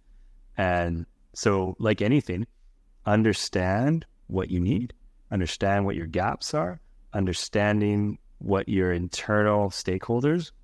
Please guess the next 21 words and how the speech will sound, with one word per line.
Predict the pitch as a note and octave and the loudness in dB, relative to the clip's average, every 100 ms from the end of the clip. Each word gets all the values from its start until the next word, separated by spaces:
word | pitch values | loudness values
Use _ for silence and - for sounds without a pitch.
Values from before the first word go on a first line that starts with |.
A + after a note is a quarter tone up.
| - | -12
I | F#2 F2+ | -4 -4
T | - G#2 | 0 0
is | G#2+ | 0
part | - G#2 G#2 | 2 4 6
of | |
this, | A2 B2 - | 4 0 0
and | G2 | -4
compliance | F2 F2 F#2+ F#2+ G2 - | -4 -4 -2 -2 -2 -6
as | F#2 | -8
well, | F2+ F#2 A#2+ | -2 0 0
and | G2+ | 0
audit. | E2 G2+ C#3+ - - - - - - - - | -2 -2 -2 -4 -18 -20 -20 -20 -20 -14 -2
Make | G#2 A2 A#2 | 4 4 4
sure | - A#2 | 0 4
that | G#2+ F#2+ | 4 6
everyone's | F#2 G2+ G#2+ G2+ F2+ - | 4 2 2 0 0 -4
constituent | - E2+ - F#2 - A2+ A#2+ | -8 -8 -4 -6 -2 0 0
in | B2 | -2
this | C#3+ D3 - - - _ - | -4 -6 -14 -20 -20 _ -20
so | - - G2 F#2 | -14 0 2 4
that | F2+ F2+ F2+ F2+ | 2 2 2 0